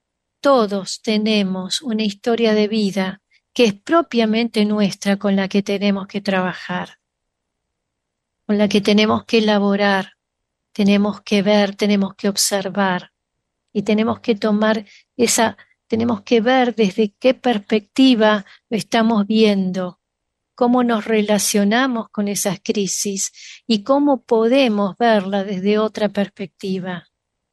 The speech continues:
para comprender e integrar eso y vivir la vida más plenamente. Entonces, una es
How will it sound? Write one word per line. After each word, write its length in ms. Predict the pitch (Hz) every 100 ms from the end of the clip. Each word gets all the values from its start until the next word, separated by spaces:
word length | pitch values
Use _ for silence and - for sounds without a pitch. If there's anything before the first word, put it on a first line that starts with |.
| _ _ _ _ _
para 340 | - 208 202 196
comprender 800 | 220 214 196 220 214 214 247 247
e 140 | 233
integrar 600 | 233 208 226 220 220 220
eso 560 | 208 202 - 190 190 - _ _ _ _ _ _ _ _
y 140 | - 226
vivir 320 | 220 220 226
la 180 | 226 220
vida 300 | 208 214 202
más 220 | 202 -
plenamente. 720 | - 208 202 196 190 185 196
Entonces, 720 | 196 226 214 202 226 214 - - - _
una 440 | 269 285 285 269
es 420 | 233 220 196 -